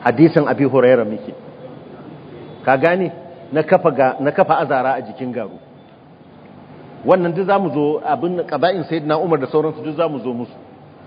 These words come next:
Yanzu mu tsaya akan wannan na hadisin Abi Hurairah. Kaga Malik, su sun yi aiki da dukkan hadisan biyu.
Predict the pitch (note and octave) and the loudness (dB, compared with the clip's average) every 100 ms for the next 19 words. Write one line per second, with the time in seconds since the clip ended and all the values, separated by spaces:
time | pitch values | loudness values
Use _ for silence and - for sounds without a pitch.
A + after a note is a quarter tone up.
0 | - - C3 F#3 - E3+ D3 B2+ D#3 C3+ | -18 -8 -4 -4 0 0 0 -2 -4 -2
1 | C#3 C3+ A2 A2 A#2+ A#2 A2+ A#2 B2 C3+ | -2 -4 -6 -6 -8 -10 -12 -8 -6 -6
2 | C3+ A2 A#2+ A#2 G#2+ G2+ F#2+ - - - | -8 -8 -8 -6 -6 -8 -12 -18 -20 -20
3 | - - D3 E3 F3 G3+ G3+ F3 - - | -18 -2 2 4 4 4 4 2 -6 -18
4 | - - D#3 E3+ E3+ D#3+ D#3 C3 G#2+ C3+ | -16 -8 -6 -4 -2 -2 -2 -4 -6 -6
5 | B2 A2 G2+ - A2 F2+ | -8 -8 -12 -8 -8 -10